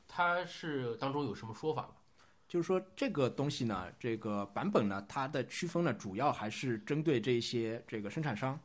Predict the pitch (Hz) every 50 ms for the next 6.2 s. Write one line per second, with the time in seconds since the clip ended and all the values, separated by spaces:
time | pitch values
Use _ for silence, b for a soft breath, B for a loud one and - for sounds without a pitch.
0 | - - - 135 131 - 135 131 175 170 135 131 127 - 156 131 - - 147 151
1 | 160 - - 143 139 151 - 175 120 - - - b b b b b b 110 107
2 | 110 131 131 - 214 165 123 113 104 101 101 104 120 107 104 - - - 202 208
3 | 208 294 - 139 101 95 - - - 101 - - - - - 117 107 101 95 -
4 | 202 214 175 120 107 135 170 180 165 - 180 160 135 - - 175 175 165 156 -
5 | 160 170 - - - - 170 160 - - - - 104 143 135 120 107 98 101 -
6 | - - - -